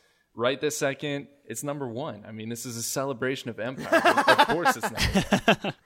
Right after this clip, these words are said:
Speaker 3: I like it.
Speaker 2: Oh, God, I love it. I, I think at this moment, I'm gonna say it's my number two as well. Uh, that's also as low as it falls. Like, it's always right up there. It's such quintessential Star Wars, and I freaking love it.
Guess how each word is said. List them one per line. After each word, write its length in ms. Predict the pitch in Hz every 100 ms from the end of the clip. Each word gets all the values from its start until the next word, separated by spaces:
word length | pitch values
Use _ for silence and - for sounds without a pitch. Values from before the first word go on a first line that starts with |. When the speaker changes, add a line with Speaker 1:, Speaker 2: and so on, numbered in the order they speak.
| _
Speaker 3:
I 680 | 294 359 339 262 190 135 180
like 160 | 101 107
it. 60 |
Speaker 2:
Oh, 420 | 185 175 165 156 143
God, 160 | 151 151
I 100 | 170
love 180 | 165 156
it. 40 |
I, 300 | 185 196 196 -
I 120 | 220
think 160 | 262 269
at 180 | 240 156
this 260 | 226 226
moment, 480 | 190 202 202 202 185 -
I'm 160 | 170
gonna 140 | 185 180
say 460 | - 175 165 156 _ _ _ _ _ -
it's 180 | 190 175
my 200 | 165 165
number 220 | 180 156
two 280 | - 185 180
as 100 | 143
well. 440 | 160 160 160 160 -
Uh, 220 | 151 147 -
that's 140 | 180
also 220 | 208 208 202
as 100 | 160
low 220 | 175 175
as 100 | 160
it 80 | 151
falls. 420 | 165 156 151 -
Like, 240 | 151 139 _ _ _ _ _ _ _ _
it's 180 | 208 196
always 440 | - 202 214 190 156
right 160 | 170
up 180 | 160 -
there. 160 | 160 156
It's 180 | 156
such 260 | - 185 -
quintessential 420 | 185 165 165 160
Star 240 | - 156 147
Wars, 200 | 147 139
and 100 | 147
I 60 |
freaking 460 | 135 160 156 156 139
love 180 | 139 139
it. 200 | 139